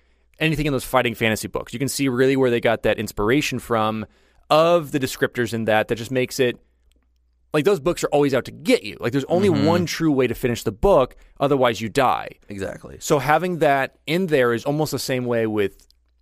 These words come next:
Speaker 1: Dark Souls and Demon Souls, where there are multiple ways to get to it, but there's, like, one pathway in the
Speaker 2: Mm-hmm.
Speaker 1: end to, like, finish up and fight the final bosses.
Speaker 2: Exactly. Now, publisher Namco Bandai would step back and let developers do what they wanted,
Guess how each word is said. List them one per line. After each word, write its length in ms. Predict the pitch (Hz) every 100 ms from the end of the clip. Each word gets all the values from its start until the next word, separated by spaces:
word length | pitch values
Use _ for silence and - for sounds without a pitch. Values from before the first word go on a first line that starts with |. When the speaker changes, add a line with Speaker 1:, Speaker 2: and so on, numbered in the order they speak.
| _ _ 165 -
Speaker 1:
Dark 200 | 233 226
Souls 400 | 202 196 196 -
and 240 | 180 170
Demon 260 | 170 202 151
Souls, 360 | 135 120 117
where 280 | 127 127 120 - _ _ _ _
there 220 | - 151 180
are 180 | 240
multiple 260 | 214 190 170
ways 120 | 151
to 80 | 113
get 260 | 98 151 -
to 140 | 123
it, 120 | 104
but 20 | 123
there's, 160 | 120
like, 80 | 120
one 600 | 104 143 156 160 156 147 - _ _ _
pathway 720 | - 151 131 - 104 78 - _ -
in 180 | 113 156
the 140 | 151
Speaker 2:
Mm-hmm. 80 | 143
Speaker 1:
end 480 | 147 143 123 113 - -
to, 180 | 131
like, 320 | 120 113 - -
finish 440 | - 147 131 - 127
up 240 | 123 120 127
and 260 | 117 113
fight 220 | - 120
the 80 | 113
final 220 | 113 101 95
bosses. 580 | 92 76 - - - -
Speaker 2:
Exactly. 680 | 113 110 98 92 - 64 - _ 131
Now, 100 | 123
publisher 540 | - 190 247 - 202
Namco 540 | 139 127 147 165 131
Bandai 520 | 110 107 104 95 95 95
would 160 | 104
step 360 | - - - 165
back 260 | 135 123 -
and 140 | 107
let 200 | 104 147
developers 600 | 196 165 123 127 131 110 -
do 160 | 101
what 120 | 95 -
they 120 | 95
wanted, 440 | 92 113 113 -